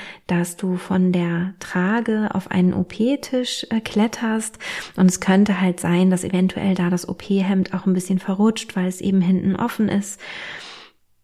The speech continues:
Und eigentlich ist immer eine Hebamme oder deine Hebamme, die dich vielleicht auch vorher schon betreut hat, auch mit im Raum. Das heißt, du könntest sie auch vorher schon bitten, wenn dir das wichtig ist, dass sie ein bisschen drauf achtet, dass du halt, ähm, nicht zu viel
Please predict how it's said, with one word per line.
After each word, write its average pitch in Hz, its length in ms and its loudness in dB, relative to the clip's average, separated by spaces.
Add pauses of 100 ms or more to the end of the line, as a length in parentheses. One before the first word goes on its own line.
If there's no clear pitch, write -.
(260)
Und 202 220 4
eigentlich 220 460 4
ist - 180 -6
immer 202 260 4
eine 190 200 4
Hebamme 190 520 4
oder 180 200 0
deine 190 320 2
Hebamme, 190 400 2
die 185 100 0
dich - 160 -4
vielleicht 185 220 -2
auch 185 80 -6
vorher 220 220 -2
schon 202 180 2
betreut 190 440 0
hat, 190 200 -4
auch - 120 -4
mit 220 220 6
im 190 180 4
Raum. 190 400 2
Das 196 160 0
heißt, 190 240 0
du - 60 -8
könntest 208 380 0
sie 190 100 2
auch 185 120 -2
vorher 202 280 2
schon 196 220 2
bitten, 196 420 4 (260)
wenn 196 140 4
dir 190 100 6
das 185 200 0
wichtig 202 400 0
ist, 185 280 -4
dass 180 140 -2
sie 185 100 0
ein 185 120 6
bisschen 190 260 0
drauf 185 300 -4
achtet, 185 480 0 (420)
dass 190 280 -2
du 185 260 0
halt, 180 480 -2
ähm, 185 340 4 (240)
nicht - 240 4
zu 190 140 0
viel 185 380 2